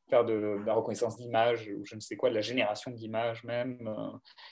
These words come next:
si tu passes leur temps à leur dire, « Bah non, en fait, euh, là, tu dois travailler cette donnée-là, la transformer et refaire ce qui a été fait il y a deux ans,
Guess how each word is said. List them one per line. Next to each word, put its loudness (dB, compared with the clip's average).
si -18
tu -20
passes 6
leur 8
temps 6
à 8
leur 8
dire, « 4
Bah 2
non, 4
en 2
fait, 0
euh, 0
là, 6
tu -10
dois 8
travailler 8
cette -6
donnée-là, 2
la 4
transformer -2
et 8
refaire 6
ce -14
qui -8
a -2
été -6
fait -2
il 6
y 10
a 6
deux -2
ans, 2